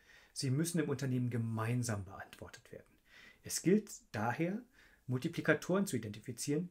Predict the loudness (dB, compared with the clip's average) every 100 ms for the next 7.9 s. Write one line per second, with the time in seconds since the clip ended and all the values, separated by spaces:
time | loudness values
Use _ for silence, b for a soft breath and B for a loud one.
0 | -10 -8 -4 -2 -2 -2 -2 0 0 0
1 | -2 B B B B -6 -4 4 4 4
2 | -2 -2 -2 -2 -2 -2 -2 -2 0 2
3 | 2 0 -2 -2 -4 -8 -6 -6 -4 -2
4 | -4 -6 B B B -20 2 8 8 8
5 | 4 4 0 -2 -6 -6 -4 -6 -8 -8
6 | -8 -10 -2 -2 -2 0 2 2 0 B
7 | B -10 0 4 8 8 8 6